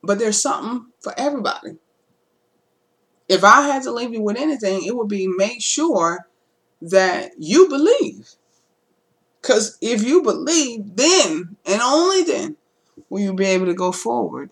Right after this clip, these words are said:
and know that God is the one, the true, <laughs> and the resurrection and the life. So I'll leave you with this question. In what ways has God raised you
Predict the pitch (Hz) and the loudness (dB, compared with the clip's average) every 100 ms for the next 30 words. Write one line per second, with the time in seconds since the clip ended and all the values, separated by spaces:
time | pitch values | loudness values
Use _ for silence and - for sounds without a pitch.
0 | - 160 165 190 185 156 143 147 165 180 | -10 -6 -4 -4 -4 -6 -6 0 2 2
1 | 175 - 196 151 143 151 - _ _ _ | 0 -4 -4 -4 -6 -10 -20 _ _ _
2 | _ _ _ _ _ _ _ _ _ _ | _ _ _ _ _ _ _ _ _ _
3 | _ _ - 180 202 302 381 - - _ | _ _ -14 -6 -2 -2 -4 -8 -18 _
4 | _ - 156 - 214 254 269 - _ _ | _ -10 -6 -2 -2 -4 -8 -12 _ _
5 | _ _ _ - - 247 113 110 220 202 | _ _ _ -6 -2 -2 -2 -2 -2 -2
6 | - 220 - 165 180 196 180 - - 143 | -2 -2 -2 -4 -4 -4 -4 -4 -4 -6
7 | - _ _ _ _ _ _ _ _ _ | -12 _ _ _ _ _ _ _ _ _
8 | _ _ _ _ _ _ - 262 269 277 | _ _ _ _ _ _ -4 2 2 4
9 | 320 330 330 269 269 - - 120 - - | 2 2 2 -2 -4 -2 0 0 -2 -10
10 | 131 _ _ _ _ - - _ _ 226 | -16 _ _ _ _ -20 -20 _ _ 0
11 | 226 226 214 240 370 359 262 196 135 147 | 0 0 -2 -2 -2 -2 -2 0 0 -2
12 | 190 208 175 165 190 175 180 208 175 196 | -4 -2 -2 -2 0 0 -2 -4 -2 0
13 | 214 220 160 160 196 285 392 392 151 | 0 -2 -6 -4 2 8 8 8 4